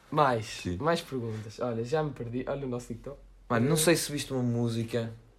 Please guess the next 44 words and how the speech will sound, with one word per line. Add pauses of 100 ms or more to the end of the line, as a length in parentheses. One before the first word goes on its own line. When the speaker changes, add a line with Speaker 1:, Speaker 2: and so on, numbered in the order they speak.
(300)
Speaker 2:
que
eu
pus
nos
stories,
eu
pus
na
tua
playlist
de
Portugal,
que
era, (160)
acho
que
era
Canção
Verde, (880)
ou
Speaker 1:
Não
sei,
mas
eu
ouvi
uma
música
que
tu
puseste, (600)
que
era
uma (100)
mulher, (180)
a
capa. (1080)
Speaker 2:
Ah!
Speaker 1:
Boca
de
Sal. (680)
Speaker 2:
Ah,
Boca
de
Sal.